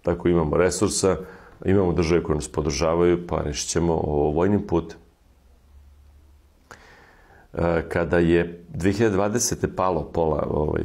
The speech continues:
teritorije koju su oni držali, čak i nešto više od pola, i drugi najveći grad u Nagorno Karabahu, Šuša, pa š-, i, i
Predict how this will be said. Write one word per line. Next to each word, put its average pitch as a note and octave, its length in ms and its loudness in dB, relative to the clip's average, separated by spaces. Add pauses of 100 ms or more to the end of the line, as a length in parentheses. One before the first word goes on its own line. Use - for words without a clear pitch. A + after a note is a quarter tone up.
teritorije D#2+ 560 0
koju D2+ 220 -4
su - 160 -4
oni D2 140 -2
držali, E2 460 -2 (120)
čak F#2+ 220 -2
i F2 40 0
nešto E2+ 240 0
više D#2+ 260 -2
od - 120 -10
pola, E2 300 -2 (420)
i F2+ 100 -6
drugi F2 300 2
najveći F2 380 0
grad E2+ 260 0
u D#2 60 0
Nagorno D#2 320 0
Karabahu, D#2 520 -4
Šuša, - 400 -2 (1800)
pa F#2 120 0
š-, - 220 -2
i, - 220 -6
i G#2 220 0